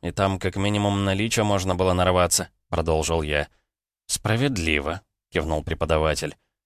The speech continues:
Как закономерный итог, старик попал в плен. Согласитесь, по собственной глупости. Девушка проявила себя вполне достойно и пошла с чудищем договариваться. Правда, у нее переговорная позиция была слабовата.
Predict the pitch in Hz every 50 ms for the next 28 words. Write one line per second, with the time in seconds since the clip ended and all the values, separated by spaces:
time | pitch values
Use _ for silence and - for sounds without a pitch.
0 | _ _ _ _ _ _ - 92 90 87 98 107 - 113 113 110 117 127 131 135
1 | 127 120 113 101 - 123 131 123 - - - 107 110 123 120 - 120 110 - 117
2 | 113 117 110 - - 95 95 92 92 85 - _ _ _ _ _ _ _ - 95
3 | 90 95 101 104 - 123 123 120 110 95 - - 92 87 - 104 101 - - -
4 | 101 98 101 101 98 95 98 110 107 - 101 90 - - 87 - - _ _ _
5 | _ _ _ - 107 120 127 135 131 - - 131 - 120 120 120 113 120 131 131
6 | 123 - 117 107 120 113 - - 117 110 113 123 127 113 107 101 - - 120 120
7 | 123 117 113 107 98 - 98 90 - 104 107 110 104 - - - 110 101 101 95
8 | - 101 98 98 92 92 92 98 95 95 92 92 90 87 85 - - - - _
9 | _ _ _ _ _ _ _ 98 104 107 101 110 107 104 107 107 107 117 117 -
10 | 113 110 104 110 107 107 113 113 110 107 104 98 - 101 101 92 107 110 98 -
11 | 101 98 98 95 98 101 104 98 - 101 95 95 104 107 107 104 98 90 82 80
12 | 69